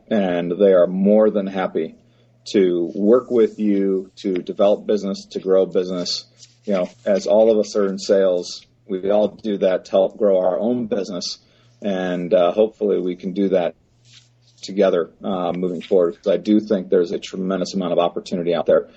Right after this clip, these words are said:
You mentioned, um, at the beginning of this that, uh, one of the places we, we worked together was at Mastermind. There's also a Mastermind event coming up, I believe, in November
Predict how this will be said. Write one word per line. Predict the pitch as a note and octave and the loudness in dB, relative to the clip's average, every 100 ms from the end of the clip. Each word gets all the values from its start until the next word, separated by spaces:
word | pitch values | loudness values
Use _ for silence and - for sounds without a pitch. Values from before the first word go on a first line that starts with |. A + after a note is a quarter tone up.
| _ _ | _ _
You | A#2+ B2+ | 2 4
mentioned, | B2 A2 A2+ G2+ G2 | 4 2 0 2 2
um, | G2 F2+ F2 E2+ F2 - | 0 -2 -2 -4 -8 -4
at | A2+ | -4
the | F#2+ | -2
beginning | G2 G2+ G2 | -2 0 0
of | |
this | F2 - | -4 -2
that, | F#2 - G#2+ | -2 0 -2
uh, | F#2 E2+ | 0 -2
one | E2+ - G2 F#2+ | -4 -10 -6 -4
of | F2 | -4
the | |
places | - F#2+ F2 E2 | 0 -2 -2 -6
we, | F2+ F2 - | -6 -6 -8
we | G2+ F#2+ | -6 0
worked | G2+ G2+ | 0 0
together | F#2 F#2 F2 | -2 0 0
was | F2 E2+ | -2 -4
at | |
Mastermind. | F2+ G2 F#2+ G2 F2+ - | -2 -2 -2 -4 -4 -4
There's | F2 G2+ | -2 2
also | F#2+ G2 F#2+ | 2 2 -4
a | F2+ | -4
Mastermind | F2+ F2 F#2 F2+ E2+ | -6 -6 -6 -6 -4
event | E2 F2 - | -4 -6 -6
coming | F2+ F2 | -6 -4
up, | F2 - | -4 -2
I | F2+ | 0
believe, | F#2+ F#2+ F#2+ - | 2 2 2 0
in | F#2 F2 | -2 -2
November | E2 E2 G#2 B2 E2+ | -4 0 2 4 2